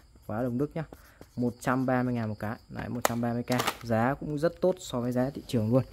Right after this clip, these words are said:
Đấy, giá thị trường người đang bán khoảng tầm, à, trăm rưỡi, hai trăm ấy. Bên em gửi bác giá rất ưu đãi, một trăm ba mươi K. Đấy, hàng đây.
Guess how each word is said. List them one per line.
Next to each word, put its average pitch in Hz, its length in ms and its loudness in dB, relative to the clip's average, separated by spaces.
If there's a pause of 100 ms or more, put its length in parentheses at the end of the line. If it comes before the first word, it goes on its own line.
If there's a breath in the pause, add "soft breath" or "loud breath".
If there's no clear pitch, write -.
(140)
Đấy, 107 200 2
giá 143 120 6
thị 170 120 8
trường 131 160 8
người 127 100 8
đang 135 180 4
bán 139 200 4
khoảng 113 140 0
tầm, 113 220 2 (840)
à, 113 420 4 (600)
trăm 135 160 6
rưỡi, 131 160 4
hai 165 200 4
trăm 135 180 2
ấy. 139 80 -4
Bên 139 140 2
em 135 240 4
gửi 101 120 0
bác 123 240 2
giá 120 180 4
rất 170 220 -2
ưu 147 120 2
đãi, 131 160 0 (140)
một 117 100 -2
trăm 131 180 0
ba 131 120 4
mươi 127 80 2
K. - 80 0
Đấy, - 560 -6
hàng 117 280 0
đây. 123 100 4